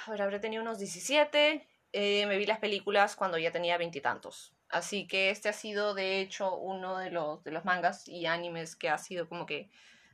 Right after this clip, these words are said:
mm, algo que he visto en distintas, <laughs> distintas etapas de mi vida por completo. Es una historia muy, muy bacana, es muy interesante. Me gusta no solo el hecho de que, o sea, me gusta la ficción histórica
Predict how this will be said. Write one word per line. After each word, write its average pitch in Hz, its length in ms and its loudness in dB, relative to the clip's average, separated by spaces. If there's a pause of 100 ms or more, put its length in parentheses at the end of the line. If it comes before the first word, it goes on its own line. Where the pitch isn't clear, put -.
(500)
mm, 156 380 -6 (400)
algo 175 300 2
que 196 100 -2
he - 20 -2
visto 185 400 -4
en 165 300 -4
distintas, 185 640 -4 (100)
<laughs> - 120 -20
distintas 208 760 -6
etapas 165 280 -2
de 190 80 -6
mi 160 100 -6
vida 156 480 -4
por 208 180 0
completo. 147 500 -6 (340)
Es 175 200 -6
una 175 140 -4
historia 143 480 -6
muy, 196 680 2
muy 226 200 0
bacana, 147 340 -2
es 160 140 -12
muy 214 200 -2
interesante. 156 800 -4 (360)
Me 196 160 0
gusta 240 260 2
no 254 120 2
solo 240 340 6
el 208 140 2
hecho 208 200 -2
de 202 120 2
que, 165 320 2
o 165 40 -14
sea, 170 160 -4
me 165 80 -2
gusta 285 220 4
la 311 80 4
ficción 247 280 -2
histórica 226 480 2